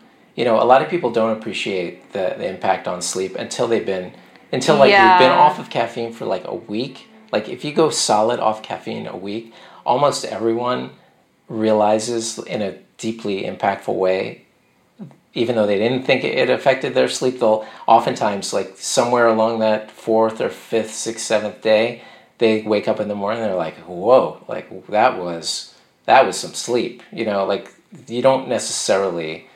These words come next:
Speaker 1: appreciate it until you've done sort of that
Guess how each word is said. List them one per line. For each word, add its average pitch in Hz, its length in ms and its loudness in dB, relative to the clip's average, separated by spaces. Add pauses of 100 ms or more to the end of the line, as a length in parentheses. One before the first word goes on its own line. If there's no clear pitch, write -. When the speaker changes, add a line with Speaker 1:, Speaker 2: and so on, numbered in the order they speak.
(160)
Speaker 1:
appreciate 90 540 -4
it 78 160 -6
until 87 340 -10
you've 82 220 -6
done 85 220 -6
sort - 220 -10
of 76 100 -12
that 76 360 -6